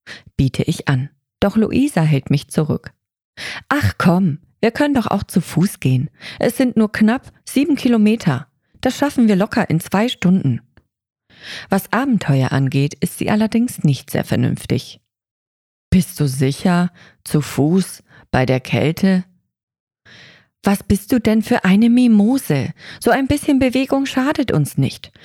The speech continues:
Beim Laufen wird uns schon warm werden. Los geht's. Sie grinste mich an und hackt sich bei mir unter.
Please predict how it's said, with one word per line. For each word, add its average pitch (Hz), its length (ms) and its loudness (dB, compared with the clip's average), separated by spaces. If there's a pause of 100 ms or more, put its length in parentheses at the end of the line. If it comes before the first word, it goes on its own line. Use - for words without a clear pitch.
(200)
Beim 269 160 2
Laufen 262 340 2
wird 196 180 2
uns 156 160 0
schon 147 200 2
warm 135 260 2
werden. 117 340 -2 (200)
Los 302 220 -2
geht's. - 360 0 (1400)
Sie 180 160 0
grinste 185 500 0
mich 151 240 0
an 143 240 2
und 156 220 0
hackt - 180 -4
sich - 220 -2
bei 139 180 2
mir 143 220 2
unter. 131 400 -4